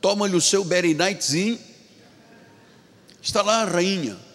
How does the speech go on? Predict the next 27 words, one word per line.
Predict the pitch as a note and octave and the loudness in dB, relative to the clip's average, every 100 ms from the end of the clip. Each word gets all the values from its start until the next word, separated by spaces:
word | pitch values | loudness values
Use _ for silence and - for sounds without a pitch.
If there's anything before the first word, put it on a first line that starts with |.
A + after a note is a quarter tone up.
| - - _ _ _ _ | -20 -20 _ _ _ _
A | D3+ | -6
rainha | G3 A#3 D4 | 0 2 0
teve | - A#3 F3 | 0 -4 -2
quatro | G#3+ A3 G#3+ | -2 -2 -4
filhos. | - E3 C3 G2+ - - - - _ | -6 -6 -6 -10 -16 -20 -20 -20 _
Aliás, | E3+ A#3+ C4+ G3 | -6 -2 -2 -2
ela | F#3 | 0
é | F#3+ | 0
amada | E3 C3+ E3+ F#3 | 0 0 -2 0
e | F#3 | -2
adorada | C3+ C3+ D#3 E3 | 0 2 2 0
pelos | C#3 C#3+ B2+ | -2 0 0
ingleses, | C3 B2+ C3 E3+ C3 | 0 2 2 0 0
é | B2 | 0
amada | A#2+ D3+ C#3+ | 2 2 0
pelo | B2+ C#3+ | -4 -2
mundo | D3 A#3 A3 | 0 0 0
inteiro. | D3+ A2+ F2 - - - _ | -2 -6 -6 -16 -20 -20 _
Eu, | D3+ | -2
pelo | F3+ G3 | 2 2
menos, | F3+ G#3 D#3+ | 2 2 2
acho | E3+ F#3+ D#3+ C#3+ | 0 0 -4 -2
a | C#3 | 0
rainha | C3+ C#3+ F3+ | 2 2 0
uma | F#3 E3+ | 0 -2
fofa. | - C3 - G#2+ - - - - _ _ _ - - - - - - | 0 0 0 -8 -12 -20 -20 -20 _ _ _ -20 -20 -20 -20 -20 -6
Fofinha. | - D4+ F3+ C#3+ | -2 2 2 2